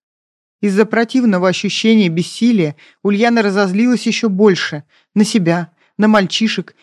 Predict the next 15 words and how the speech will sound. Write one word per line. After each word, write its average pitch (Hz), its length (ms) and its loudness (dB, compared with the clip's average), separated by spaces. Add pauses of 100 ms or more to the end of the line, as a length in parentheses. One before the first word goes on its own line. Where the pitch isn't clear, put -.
(120)
и 196 80 -2
на 208 140 4
всех, 233 300 -2
кто - 200 0
к 214 100 -6
этому 202 300 0
был 190 180 2
причастен. 185 720 -2 (640)
«Ты 240 100 2
как? 226 460 -2 (560)
Ничего?» 226 540 2 (360)
тронула 196 460 2
за 180 100 -6
плечо 208 340 -2
Лапова. 165 500 0